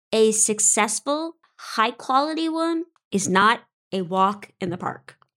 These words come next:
Because it's more than just recording podcast episodes and uploading them to Apple Podcasts or Spotify or Podchaser for the world to listen. There's so many nuances that go into creating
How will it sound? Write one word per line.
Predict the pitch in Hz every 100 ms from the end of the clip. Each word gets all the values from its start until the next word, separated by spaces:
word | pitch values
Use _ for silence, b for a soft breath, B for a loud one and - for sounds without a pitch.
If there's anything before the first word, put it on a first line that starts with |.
| _ -
Because | 226 330 359
it's | 349
more | 320 339 403
than | 320
just | 233 214 -
recording | 208 - 226 233 220
podcast | 226 202 202 196 202 -
episodes | - - 208 208 202 202 -
and | 185 175 170 -
uploading | 240 240 240 226 214
them | 214 202
to | 202
Apple | 185 175
Podcasts | 160 262 247 262 240 233 233 -
or | 190
Spotify | - 240 240 233 233 226 220 220 -
or |
Podchaser | 180 226 233 - 233 220 226 220 220 _ _ _ -
for | - 226 214 208 202
the | 208
world | 208 220 214
to | 208
listen. | 196 202 - - _ _ _
There's | - 226
so | - - 277 285
many | 277 254 226
nuances | 226 233 208 190 185 -
that | 196 165
go | 220 214 208
into | 208 208 202 202
creating | 202 202 190 196 202 185 175